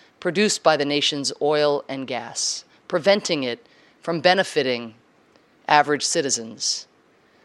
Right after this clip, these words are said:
Perhaps it is because our rules-based order rests on principles such as accountability and the rule of law that are at odds with Russia's style of governing.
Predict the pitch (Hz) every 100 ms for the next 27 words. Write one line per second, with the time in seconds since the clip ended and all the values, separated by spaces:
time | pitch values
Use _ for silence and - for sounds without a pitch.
0 | _ - 170 165 170 233 - - - -
1 | 180 180 196 - 196 185 - 170 202 226
2 | 180 202 220 - 185 170 - 180 202 262
3 | 285 262 _ _ _ _ _ - 175 185
4 | - - 190 220 - 269 240 160 120 123
5 | - 185 185 165 165 180 120 170 156 151
6 | 156 196 196 _ _ _ _ - 165 185
7 | 180 185 156 139 131 123 151 - _ _
8 | _ _ 160 165 175 170 - 156 160 160
9 | - - _ 151 170 160 156 151 151 143
10 | 127 - - _ _ _ _ - - 165
11 | 147 139 117 127 113 -